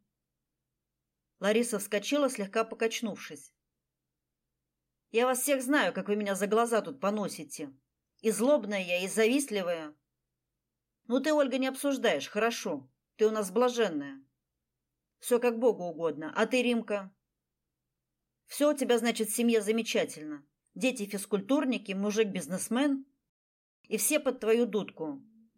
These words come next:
И все втроём, и все маршем. Тётка приехала из Владивостока?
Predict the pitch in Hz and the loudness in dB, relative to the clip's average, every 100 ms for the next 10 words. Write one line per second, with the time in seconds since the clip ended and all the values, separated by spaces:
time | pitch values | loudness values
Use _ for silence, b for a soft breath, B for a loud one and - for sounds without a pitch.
0 | _ - 233 285 269 254 240 190 151 143 | _ -4 -2 0 0 0 0 0 -4 -4
1 | 196 - 262 214 156 - 147 139 - _ | -4 0 0 0 -4 -8 -10 -10 -14 _
2 | _ _ _ _ _ _ _ _ _ 262 | _ _ _ _ _ _ _ _ _ 0
3 | 247 226 220 247 302 302 240 208 196 196 | 2 0 2 2 2 4 2 4 0 0
4 | 196 190 - 170 151 143 | 0 0 -4 -6 -10 -14